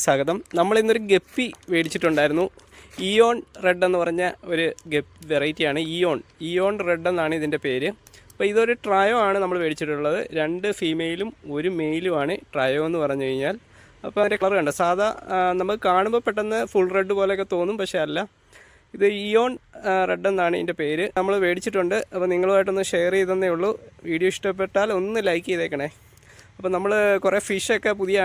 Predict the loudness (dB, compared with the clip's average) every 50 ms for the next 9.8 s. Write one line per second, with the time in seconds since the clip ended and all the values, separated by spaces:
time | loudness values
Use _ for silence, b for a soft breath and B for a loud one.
0 | 2 2 2 2 0 0 0 0 0 0 0 0 0 0 0 -2 -4 -4 -4 -4
1 | -2 -2 -4 -4 -6 -12 b b b b b b b -6 -4 -2 -2 0 2 2
2 | 4 4 4 4 4 4 4 4 2 2 2 2 2 2 0 0 -2 -4 -4 -4
3 | -2 0 2 2 2 0 0 -2 -2 -2 -2 -2 -2 -4 -4 -6 -4 -4 -2 -2
4 | -2 -2 -2 -2 -2 -2 0 -2 -2 -2 -2 0 0 0 -2 -2 -2 -2 0 2
5 | 2 0 0 -2 -4 -2 0 0 0 0 0 0 0 -2 -2 -2 -2 -2 -4 -4
6 | -4 -8 b b b b b b b b b b b b b _ -8 -4 -2 0
7 | 0 0 -2 -4 _ _ _ _ -8 -2 0 2 2 4 2 2 0 -2 -6 -8
8 | B B B B B B 0 2 2 2 2 0 0 0 0 0 0 -2 -2 -4
9 | -4 -4 -4 -4 -4 -4 -4 -4 -4 -2 -2 -2 -2 -4 -6